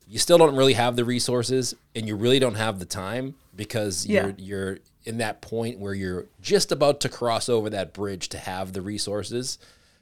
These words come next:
Speaker 1: Um,
Speaker 2: Mm-hmm.
Speaker 1: and there's, like, that period of time where it, it's really hard to stay on track and be consistent because you're so busy with your business and you don't really
Speaker 2: Yeah.
Speaker 1: have the resources yet to hire somebody to do it. But then once you
Speaker 2: Yeah.
Speaker 1: get past that point, hiring someone to help you with your marketing and kinda keeping all this organized,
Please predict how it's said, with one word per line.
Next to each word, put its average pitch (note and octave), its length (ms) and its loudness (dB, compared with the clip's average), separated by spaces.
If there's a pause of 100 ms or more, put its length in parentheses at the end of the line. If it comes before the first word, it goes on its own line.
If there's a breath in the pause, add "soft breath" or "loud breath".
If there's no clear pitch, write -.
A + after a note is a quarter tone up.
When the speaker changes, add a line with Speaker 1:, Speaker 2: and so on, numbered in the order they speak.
Speaker 1:
Um, F2 240 -4
Speaker 2:
Mm-hmm. G#3+ 100 0
Speaker 1:
and F3+ 140 0
there's, - 260 0
like, G2+ 160 -2
that G2+ 180 -2
period C#3+ 400 0
of C3 60 -2
time G#2 340 -6
where F2+ 200 -2
it, - 120 -10
it's - 180 -4
really A#2+ 200 2
hard G#2 320 0
to F2+ 180 -6 (300)
stay A#2 300 0
on F#2+ 240 0
track G2+ 360 0
and F2 100 -6
be F#2 120 -4
consistent F#2+ 560 -6
because F2+ 340 -8
you're F2 100 -10
so G#2+ 160 -4
busy F#2 260 -6
with F2 160 -8
your E2 80 -10
business F2 480 -4 (300 soft breath)
and A#2+ 100 -12
you C#3 60 -2
don't F3+ 160 6
really D3 200 6
Speaker 2:
Yeah. - 80 4
Speaker 1:
have A#2+ 80 4
the G#2+ 80 -2
resources A2 440 0
yet G2+ 140 -2
to - 60 -10
hire G2 200 0
somebody F#2+ 360 -4
to F2+ 60 -8
do F2+ 220 0
it. E3 160 0 (400 soft breath)
But C3 120 -6
then C3 120 4
once E3 200 4
you F3 60 2
Speaker 2:
Yeah. D#3 100 8
Speaker 1:
get - 60 0
past C#3 340 0
that A#2+ 200 2
point, F#2+ 460 -2
hiring F#3+ 400 0
someone F3+ 320 0
to C3 60 0
help B2 260 -2
you D3 180 0
with B2 260 0
your A2+ 140 0
marketing A2+ 560 -4
and G2+ 120 -6
kinda G#2 200 -6
keeping G#2 260 -10
all G2 120 -4
this G2+ 160 -6
organized, A#2 560 -2